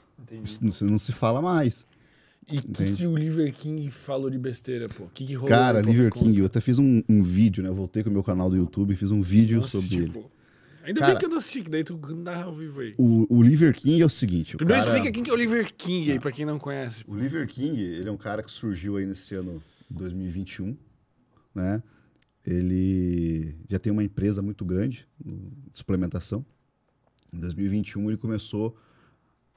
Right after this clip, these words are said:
Speaker 2: a explodir, assim. O cara extremamente, isso sim que é o cara que é shapeado, que você falou que tava.
Speaker 1: É, o cara
Speaker 2: Aí
Speaker 1: é
Speaker 2: você vai
Speaker 1: grande.
Speaker 2: ver o cara que é shapeado.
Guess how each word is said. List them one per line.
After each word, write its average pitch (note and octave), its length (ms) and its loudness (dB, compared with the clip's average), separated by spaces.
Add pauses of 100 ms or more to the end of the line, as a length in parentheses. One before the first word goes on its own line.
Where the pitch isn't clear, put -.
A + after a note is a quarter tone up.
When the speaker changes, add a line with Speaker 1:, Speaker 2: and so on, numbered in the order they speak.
(180)
Speaker 2:
a E2 60 -8
explodir, G2+ 500 2
assim. - 240 -6
O - 40 -10
cara G2+ 380 0
extremamente, B2 1400 4
isso D#3+ 200 2
sim E3+ 240 -2
que F#3 120 -6
é G3 40 0
o F#3 80 -2
cara C#3+ 360 0
que - 180 -4
é C3+ 100 2
shapeado, G#2+ 560 0
que - 60 -10
você G2+ 80 -4
falou G2 280 0
que F2+ 60 -6
tava. F2+ 180 -4
Speaker 1:
É, F2 60 -8
o - 380 -20
cara - 120 -2
Speaker 2:
Aí G#2+ 80 6
Speaker 1:
é - 20 4
Speaker 2:
você G2+ 160 0
vai G2+ 140 4
Speaker 1:
grande. B2 140 4
Speaker 2:
ver A#2+ 40 4
o C#3+ 60 0
cara D#3 200 -2
que - 80 -2
é C#3 40 0
shapeado. - 420 -6